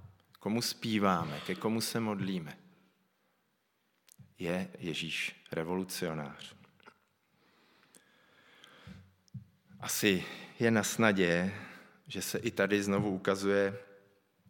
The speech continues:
jak nám Ježíš vždycky uniká.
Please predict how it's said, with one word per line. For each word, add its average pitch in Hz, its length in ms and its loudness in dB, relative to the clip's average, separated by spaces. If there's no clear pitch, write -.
jak - 200 -6
nám 90 420 0
Ježíš 87 840 -2
vždycky - 560 -2
uniká. 92 640 0